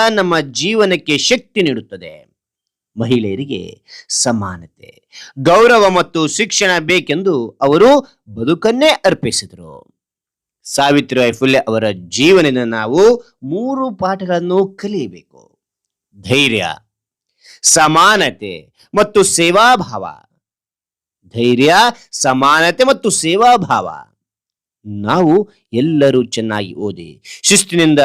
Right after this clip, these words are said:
ನಡೆದು, ಸಮಾಜಕ್ಕೆ ಒಳಿತು ಮಾಡುವ ಮಕ್ಕಳಾಗೋಣ. ಕೊನೆಯದಾಗಿ ಹೇಳುವುದಾದ್ರೆ, ಶಿಕ್ಷಣವೇ ಶಕ್ತಿ, ಸಮಾನತೆಯೇ ಶ್ರೇಷ್ಠತೆ. ಸಾವಿತ್ರಿಬಾಯಿ ಫುಲೆ ಅವರು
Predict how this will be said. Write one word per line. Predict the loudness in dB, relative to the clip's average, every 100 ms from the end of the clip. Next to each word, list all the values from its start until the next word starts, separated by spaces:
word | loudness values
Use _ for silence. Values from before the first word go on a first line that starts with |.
| 2
ನಡೆದು, | 0 -4 -8 -14 -18 -20 -4
ಸಮಾಜಕ್ಕೆ | 0 2 4 4 2 0 0
ಒಳಿತು | 2 2 2
ಮಾಡುವ | 0 0 2 2
ಮಕ್ಕಳಾಗೋಣ. | 0 -4 -6 -12 -12 -18 -20 -20 _ _ _ _ _ _ _ _ _ -2
ಕೊನೆಯದಾಗಿ | 2 2 2 2 0
ಹೇಳುವುದಾದ್ರೆ, | 0 0 0 -2 -4 -6 -14 -16 _ _ _ _
ಶಿಕ್ಷಣವೇ | -4 -4 -2 0 0 0 0
ಶಕ್ತಿ, | -2 -6 -10 _ -20 _ _
ಸಮಾನತೆಯೇ | -4 0 2 4 2 0 2 2 2 _
ಶ್ರೇಷ್ಠತೆ. | -8 -2 -2 -2 -8 -10 -14 -20 _
ಸಾವಿತ್ರಿಬಾಯಿ | -4 0 2 0 -2 -2 -2
ಫುಲೆ | -2 -2 0
ಅವರು | 2 2